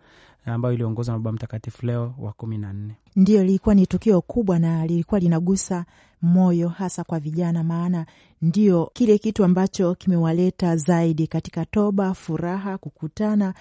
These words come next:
Speaker 2: na kusikiliza hasa neno kutoka kwa Baba Mtakatifu. Basi tumsikilize Eliud atusimulie ni kitu gani kilichotokea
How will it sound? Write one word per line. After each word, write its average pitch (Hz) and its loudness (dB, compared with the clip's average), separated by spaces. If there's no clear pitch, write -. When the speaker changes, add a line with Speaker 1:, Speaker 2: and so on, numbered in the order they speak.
Speaker 2:
na 156 -2
kusikiliza 165 -2
hasa 165 -4
neno 175 2
kutoka 160 -6
kwa 165 -2
Baba 165 2
Mtakatifu. 156 -4
Basi 254 -2
tumsikilize 214 0
Eliud 240 0
atusimulie 202 2
ni 185 2
kitu 190 -4
gani 226 0
kilichotokea 196 -4